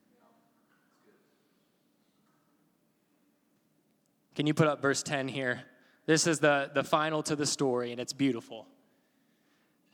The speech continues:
Because when God saw what they did, how he saw what the Ninevites did, how they turned from their evil way, God relented of the disaster that he had said he would do to them,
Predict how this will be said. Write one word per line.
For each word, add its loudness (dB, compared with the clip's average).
Because 4
when 2
God 6
saw 4
what 0
they 2
did, -4
how -8
he -6
saw 2
what 2
the 0
Ninevites 0
did, 0
how 4
they 2
turned 0
from 2
their 6
evil 4
way, -2
God 6
relented 2
of 2
the 0
disaster 2
that 0
he 0
had -2
said 2
he -2
would 0
do -4
to -8
them, -10